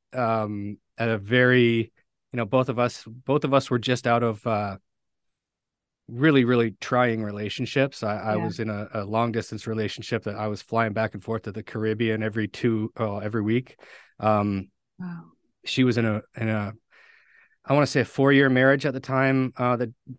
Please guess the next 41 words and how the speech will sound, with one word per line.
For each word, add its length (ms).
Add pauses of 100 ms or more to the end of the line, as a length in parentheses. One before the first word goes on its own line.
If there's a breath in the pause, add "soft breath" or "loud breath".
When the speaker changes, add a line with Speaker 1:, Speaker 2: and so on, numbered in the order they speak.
(220)
Speaker 1:
wasn't 300
working 340
out. 320
And, 280
um, 440 (920)
you 60
know, 140
both 220
of 100
us 200
were, 80
s-, 200
we 200
were 160
not 300
seeking 720 (220)
<laughs> 180
a 80
relationship 680
whatsoever. 720 (500 soft breath)
Um, 400 (240)
you 140
know, 180
uh, 280
and 200
truth 260
be 80
told, 280
we 140
met 180
on 140
Tinder. 480 (440 soft breath)
Um, 460
Speaker 2:
Oh, 220
Speaker 1:
and 160
Speaker 2:
really? 640
Speaker 1:
yeah, 380
it's 280
hilarious. 640
I 120
mean, 300